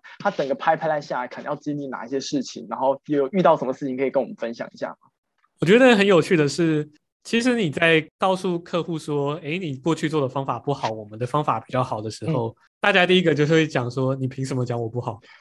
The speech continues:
Speaker 2: 你真的有比较厉害吗？”大家一定会有一个直觉的反应。所以尽管客户里面有一个支持我们的人，我们还是要去赶快能够让客户体会到我们的服务跟产品的价值嘛。我想任何做顾问服务都会需要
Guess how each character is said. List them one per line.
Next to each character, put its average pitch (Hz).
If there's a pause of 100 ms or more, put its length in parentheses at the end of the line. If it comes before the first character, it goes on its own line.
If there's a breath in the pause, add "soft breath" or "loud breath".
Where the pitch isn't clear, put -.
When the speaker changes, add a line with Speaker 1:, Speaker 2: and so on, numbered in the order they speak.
(100)
Speaker 2:
你 127
真 139
的 160
有 135
比 127
较 123
厉 123
害 117
吗？” 107
大 156
家 160
一 143
定 139
会 143
有 123
一 120
个 117
直 117
觉 117
的 113
反 107
应。 113 (180)
所 226
以 208
尽 175
管 160
客 170
户 180
里 135
面 147
有 127
一 127
个 127
支 151
持 -
我 120
们 107
的 107
人， 104 (300 soft breath)
我 139
们 127
还 135
是 151
要 156
去 156
赶 127
快 143
能 123
够 131
让 135
客 135
户 143
体 131
会 127
到 135
我 123
们 107
的 113
服 113
务 135
跟 131
产 -
品 131
的 110
价 113
值 -
嘛。 - (480 soft breath)
我 139
想 135
任 160
何 131
做 131
顾 131
问 127
服 123
务 117
都 117
会 123
需 117
要 113